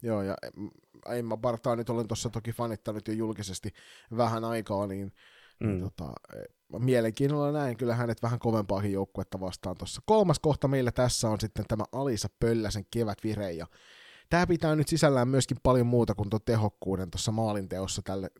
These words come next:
Speaker 1: tuossa loistosarjassa. Enemmän se on semmonen tietynlainen johtaja-asenne, mikä hänestä huokuu siellä kentällä. Semmonen rauhallisuus. Kristina Kauppilalla ja Sanni Niemisellä ihan samanlainen. Ja tästä puhuttiin myös viime keväänä tuon puolivälierä sarjan jälkeen, että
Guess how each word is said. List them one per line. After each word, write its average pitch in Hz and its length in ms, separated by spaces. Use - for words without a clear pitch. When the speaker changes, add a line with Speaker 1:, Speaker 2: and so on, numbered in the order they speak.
Speaker 1:
tuossa 101 260
loistosarjassa. 95 800
Enemmän 123 320
se 123 80
on 117 100
semmonen 120 500
tietynlainen 139 460
johtaja-asenne, 113 920
mikä 95 240
hänestä 101 360
huokuu 101 400
siellä 95 220
kentällä. 90 320
Semmonen 110 280
rauhallisuus. 104 760
Kristina 135 460
Kauppilalla 117 680
ja 107 200
Sanni 120 280
Niemisellä 110 500
ihan 131 220
samanlainen. 101 760
Ja 110 60
tästä 117 260
puhuttiin 113 460
myös 113 200
viime 117 300
keväänä 113 420
tuon 98 140
puolivälierä 101 1040
sarjan 101 460
jälkeen, 101 440
että 92 220